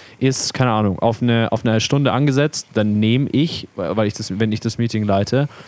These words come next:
fucking fünfzehn Minuten mindestens verwende ich dafür, um z-, dass jeder mal erzählt, wie es ihm geht, wie seine Woche war, wie sein Tag war, äh, und, und sagt, was ihn gerade abfuckt, so, weil,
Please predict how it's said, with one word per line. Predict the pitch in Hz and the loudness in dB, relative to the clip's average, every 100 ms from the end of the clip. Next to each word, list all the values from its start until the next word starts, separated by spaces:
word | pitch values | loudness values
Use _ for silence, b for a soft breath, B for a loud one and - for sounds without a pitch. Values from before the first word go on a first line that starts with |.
| B - | B -2
fucking | 127 - 120 | -2 0 -2
fünfzehn | 147 170 - 131 | -2 -4 -4 -2
Minuten | 120 143 143 110 | 0 0 0 2
mindestens | 107 135 190 120 - - 104 131 - - B B - | 2 4 4 2 0 -4 -2 -2 -4 -10 B B -4
verwende | 123 110 117 | 0 2 2
ich | 123 | 0
dafür, | - 104 110 123 | 0 0 0 0
um | 123 | 0
z-, | 113 - - | -2 -6 -4
dass | 117 110 - | -2 -2 -2
jeder | 110 131 | 0 2
mal | 135 104 | 2 0
erzählt, | 101 113 117 | 0 -2 -2
wie | 120 | -2
es | - | -4
ihm | 110 | -2
geht, | 113 123 | -2 -2
wie | 117 | 0
seine | 104 208 | 0 2
Woche | 127 - 104 | 0 0 0
war, | 107 110 | 0 0
wie | |
sein | 104 101 | 0 0
Tag | - 139 147 | 0 -2 -2
war, | 98 98 127 B B B | -2 -2 -4 B B B
äh, | 110 110 107 | 0 2 2
und, | - 107 107 113 110 95 | 2 0 2 0 0 0
und | 113 113 | 0 2
sagt, | 113 123 - | 2 0 0
was | 117 120 | -2 0
ihn | 117 | 0
gerade | 113 120 | 0 2
abfuckt, | 143 - 98 95 - | 0 -2 -6 -4 -2
so, | 101 | 0
weil, | 95 | 2